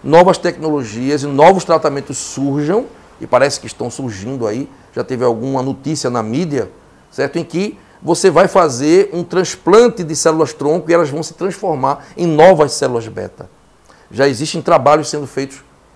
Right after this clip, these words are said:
com isso aí, e pessoas já tiveram resultados positivos.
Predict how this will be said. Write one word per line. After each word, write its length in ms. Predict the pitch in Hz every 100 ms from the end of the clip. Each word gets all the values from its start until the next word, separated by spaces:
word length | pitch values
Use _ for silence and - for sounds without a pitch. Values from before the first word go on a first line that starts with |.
| _
com 140 | 151
isso 240 | 151 147 202
aí, 200 | 131 - _
e 80 | -
pessoas 300 | 131 151 156
já 100 | 151
tiveram 360 | 151 139 170 190
resultados 460 | 170 156 143 151
positivos. 580 | - 165 170 135 113 104